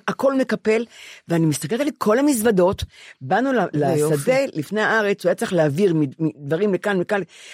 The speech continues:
Speaker 1: היית צריכה, הוא פתח את כל החמש מזוודות, בטקטוק מתקתק ומעביר
Speaker 2: איזה
Speaker 1: הכל.
Speaker 2: כיף, איזה כיף.
Speaker 1: מה שכן, אביב מענטש, אביב
Speaker 2: איזה
Speaker 1: הוא,
Speaker 2: יופי.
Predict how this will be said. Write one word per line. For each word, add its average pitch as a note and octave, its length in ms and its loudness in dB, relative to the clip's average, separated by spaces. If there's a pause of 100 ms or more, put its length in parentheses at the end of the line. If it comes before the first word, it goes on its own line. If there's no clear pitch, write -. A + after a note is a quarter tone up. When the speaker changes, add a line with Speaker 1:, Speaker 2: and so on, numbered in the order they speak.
(200)
Speaker 1:
היית A#3+ 220 0
צריכה, - 220 -2
הוא A3+ 160 2
פתח A#3+ 300 -2
את C#4 160 -6
כל B3 180 2
החמש A#3 360 -2
מזוודות, G3 440 0 (400)
בטקטוק C#4 840 -2
מתקתק C4+ 680 -2
ומעביר A#3+ 540 2
Speaker 2:
איזה C4 200 2
Speaker 1:
הכל. G#3+ 180 0
Speaker 2:
כיף, - 520 -4
איזה F3+ 180 -2 (120)
כיף. F3 200 0
Speaker 1:
מה B3 140 4
שכן, C4+ 380 0 (120)
אביב F#3+ 320 0
מענטש, D#3 360 0 (100)
אביב G#3 280 0
Speaker 2:
איזה E3+ 240 -2
Speaker 1:
הוא, E3 140 2
Speaker 2:
יופי. D3+ 240 -2